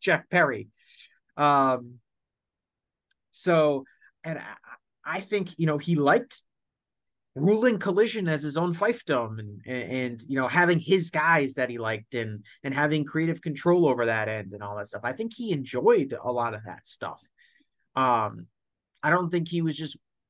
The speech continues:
like, looking for a way to throw that all away, not to mention all the money he lost by getting fired. I guess maybe he thinks he can go back to W W E. There was the idea that he was pitching himself to go back to,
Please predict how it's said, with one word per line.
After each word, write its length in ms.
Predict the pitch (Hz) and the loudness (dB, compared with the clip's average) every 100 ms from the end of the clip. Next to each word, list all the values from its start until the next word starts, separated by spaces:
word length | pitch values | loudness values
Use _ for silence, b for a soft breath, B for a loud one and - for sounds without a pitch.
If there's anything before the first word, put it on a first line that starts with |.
| - | -4
like, 140 | 143 | -4
looking 420 | 127 143 160 170 143 | 0 -2 2 0 0
for 280 | - 160 | 0 2
a 80 | 147 | 4
way 180 | 135 139 | 4 2
to 100 | 151 | 2
throw 320 | 143 - 139 | -4 -4 -2
that 140 | 147 143 | 0 0
all 180 | 143 | 0
away, 380 | 123 131 139 123 | -2 -2 0 -2
not 220 | 120 127 - | -4 -8 -6
to 80 | |
mention 320 | 135 123 - 131 | -8 -6 -2 -2
all 80 | |
the 80 | 120 | -2
money 320 | 139 233 294 | -2 -2 -2
he 100 | 185 | -2
lost 480 | 120 113 - - - | -4 -6 -10 -10 -6
by 120 | - 120 | -4 -4
getting 320 | 120 92 80 | -6 -10 -14
fired. 440 | - - 69 - _ _ | -18 -18 -18 -20 _ _
I 80 | 117 | -14
guess 340 | 117 135 - - b b b _ _ _ | -6 -6 -6 -12 b b b _ _ _
maybe 260 | 139 156 190 | 0 2 2
he 140 | 196 | -2
thinks 260 | 202 214 190 | 0 0 0
he 120 | 214 | -4
can 80 | 202 | -2
go 100 | 196 | 2
back 180 | 202 196 | 2 0
to 60 | 185 | 2
W 280 | 190 185 | 0 2
W 260 | 185 175 185 | -2 -2 -4
E. 180 | 202 208 | -8 -4
There 140 | 165 | -2
was 160 | 143 139 | -2 -2
the 100 | 147 | -2
idea 240 | 139 151 | 0 0
that 120 | 156 | 0
he 80 | 139 | 0
was 120 | 139 | -2
pitching 380 | 135 - 165 175 | -4 -6 -6 -2
himself 400 | 165 156 165 160 | -4 -2 -2 -2
to 80 | - | -4
go 120 | 143 | -6
back 220 | 139 143 147 | -2 -2 -2
to, 160 | 160 | -8